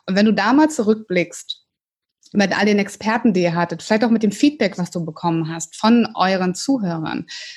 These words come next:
was sind dann so die größten Hürden, die zwischen jemandem stehen, der so in seinem normalen Leben ist und sich da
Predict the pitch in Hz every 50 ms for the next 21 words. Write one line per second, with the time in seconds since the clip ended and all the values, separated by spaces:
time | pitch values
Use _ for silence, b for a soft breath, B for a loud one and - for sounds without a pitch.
0 | B B - 202 240 - - 302 311 311 277 262 220 247 262 226 233 220 202 185
1 | - 196 202 254 294 311 302 - - - 269 240 - - 240 233 220 208 165 156
2 | 151 147 151 156 b b b b b _ - 196 190 - - 254 254 - 247 226
3 | 202 214 240 254 254 226 - 208 208 - - - - - - 196 196 240 285 285
4 | 226 226 220 214 208 208 202 196 190 196 196 196 202 185 190 190 196 202 202 196
5 | 190 190 190 196 220 247 247 208 196 233 254 277 - 302 330 330 - 240 226 196
6 | 214 214 - 214 202 208 214 226 233 226